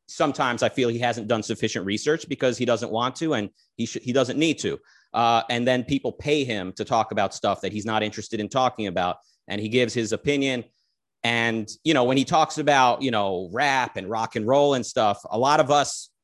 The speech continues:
that's, like, our life, you know, that's, like, what we love, that inspired us. We understand it's not Renaissance art, but this is our, you know, this is our thing.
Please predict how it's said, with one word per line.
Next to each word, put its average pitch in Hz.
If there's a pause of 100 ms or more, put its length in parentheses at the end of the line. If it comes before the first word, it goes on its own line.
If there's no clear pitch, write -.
(280)
that's, 131
like, 156
our 147
life, 151
you 117
know, 131
that's, 123
like, 127
what 127
we 131
love, 143
that 110
inspired 196
us. 131
We 160
understand 175
it's -
not 110
Renaissance 104
art, 87
but 101
this 127
is 135
our, 147 (380)
you 110
know, 98
this 110
is 147
our 160
thing. 78